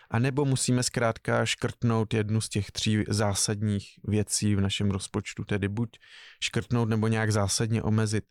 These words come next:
eh, dekarbonizační výdaje a Green Deal,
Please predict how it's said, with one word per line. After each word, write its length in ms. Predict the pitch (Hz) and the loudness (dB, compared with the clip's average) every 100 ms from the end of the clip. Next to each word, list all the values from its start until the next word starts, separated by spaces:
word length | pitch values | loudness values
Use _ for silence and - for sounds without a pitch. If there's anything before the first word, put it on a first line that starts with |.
| _ - - - - - | _ -20 -20 -20 -12 -2
eh, 500 | 101 95 95 95 98 | 0 2 2 2 0
dekarbonizační 960 | 104 - 117 117 117 120 120 - 127 123 | 0 0 0 2 2 2 0 0 2 2
výdaje 420 | 117 117 117 117 | 2 2 0 0
a 120 | 101 | -2
Green 360 | 95 107 104 101 | 2 4 4 4
Deal, 480 | 98 98 104 123 | 2 4 2 0